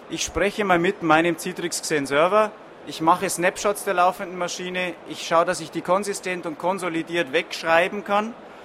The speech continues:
Und genauso macht es der Sesam mit V M ware,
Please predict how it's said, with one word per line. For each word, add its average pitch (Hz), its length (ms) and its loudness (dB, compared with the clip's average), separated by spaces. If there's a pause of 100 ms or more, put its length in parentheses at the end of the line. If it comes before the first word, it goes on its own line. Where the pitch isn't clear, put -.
(140)
Und 165 100 -4
genauso 180 400 4
macht 180 260 4
es 170 140 -8
der 175 80 -6
Sesam 175 460 0 (200)
mit 165 320 0 (560)
V 143 140 4
M 170 220 0
ware, 180 240 4